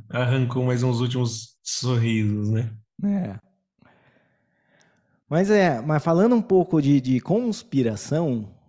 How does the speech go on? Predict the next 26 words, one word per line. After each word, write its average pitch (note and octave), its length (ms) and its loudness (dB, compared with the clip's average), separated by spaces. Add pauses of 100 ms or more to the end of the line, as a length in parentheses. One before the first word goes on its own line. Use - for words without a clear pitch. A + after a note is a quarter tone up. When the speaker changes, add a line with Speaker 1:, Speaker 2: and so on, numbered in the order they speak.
(120)
Speaker 2:
né, A#2 160 -6
vamos C#3 340 -2
analisar A2+ 720 -2
aqui, D3 420 -6 (380)
é, A2+ 300 -6
porque A2 280 -10
já G#2 200 -4
saíram E3+ 420 -2
conspirações G3+ 880 -4
também D#3+ 500 0 (120)
em C#3+ 120 -4
relação C#3 440 0
à E3+ 60 -2
morte C3+ 360 -2
do D#3 100 -6
Matthew E3 300 -6
Perry. A#2 320 -2
Você - 140 -10
acha A2+ 160 -8
que - 100 -12
só B2+ 200 -6
porque A#2 280 -6
o A2+ 80 -2
cara A#2 400 -6 (480)
era A2+ 160 -4
comediante, A2 1120 -4